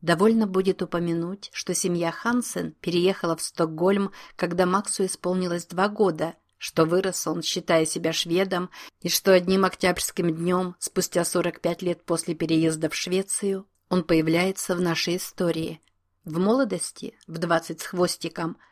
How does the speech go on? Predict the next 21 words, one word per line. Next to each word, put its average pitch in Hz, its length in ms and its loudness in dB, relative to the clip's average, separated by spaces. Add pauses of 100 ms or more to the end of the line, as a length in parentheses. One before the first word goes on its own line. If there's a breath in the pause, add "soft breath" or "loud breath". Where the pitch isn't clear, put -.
(100 soft breath)
Макс 202 300 2
пробовал 180 480 4
взобраться 165 640 0
на 170 100 2
музыкальный 170 680 2
Олимп. 175 420 2 (460)
Он 190 160 4
пел 185 200 6
в 165 80 -2
глэм-роковой 170 720 4
группе 170 500 0
под 160 200 -4
названием 160 680 2
"Суп - 280 -6
Кэмпбелла". 156 640 0 (720)
В - 60 -16
чарты 247 420 4
это 220 160 6
его 196 160 4
не 202 160 4
вывело, 180 540 0